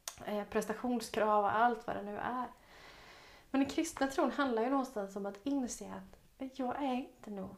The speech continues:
i mig själv. Jag klarar inte allting själv. Jag orkar inte allting själv. Jag kan inte bära allt själv. Men det finns någon som kan det. Och jag kan få liksom lägga ner mitt liv med alla mina misslyckanden, med allt det där som är mig,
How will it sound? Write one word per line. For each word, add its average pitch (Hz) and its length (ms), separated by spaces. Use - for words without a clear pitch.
i 240 60
mig 233 140
själv. - 380
Jag 320 300
klarar 320 340
inte 240 200
allting - 260
själv. - 300
Jag 247 140
orkar 311 360
inte 190 240
allting 185 300
själv. 202 280
Jag 277 240
kan 381 120
inte 359 200
bära 196 480
allt 185 300
själv. - 180
Men 254 100
det 269 60
finns 277 560
någon 185 220
som 240 180
kan 294 440
det. - 160
Och 269 120
jag 302 400
kan 190 140
få 202 120
liksom 196 300
lägga 233 280
ner 294 580
mitt 190 220
liv - 280
med 240 240
alla 320 320
mina 247 280
misslyckanden, 214 880
med 233 160
allt 320 380
det 277 60
där 220 180
som 214 200
är 220 60
mig, 214 360